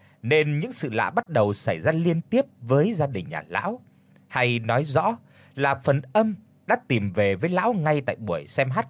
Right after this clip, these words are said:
ca trù tại sân đình chiều ngày hôm ấy. Lão Chánh đang lim dim tận hưởng cái cảm giác khoan thai với bài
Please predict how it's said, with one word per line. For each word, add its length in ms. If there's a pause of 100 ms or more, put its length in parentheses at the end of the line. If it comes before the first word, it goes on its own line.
ca 140 (120)
trù 280 (340)
tại 260
sân 300
đình 240 (100)
chiều 200
ngày 220
hôm 220
ấy. 260 (1160)
Lão 300
Chánh 360
đang 200
lim 300
dim 320
tận 280
hưởng 320
cái 220
cảm 240
giác 240
khoan 400
thai 220
với 120
bài 200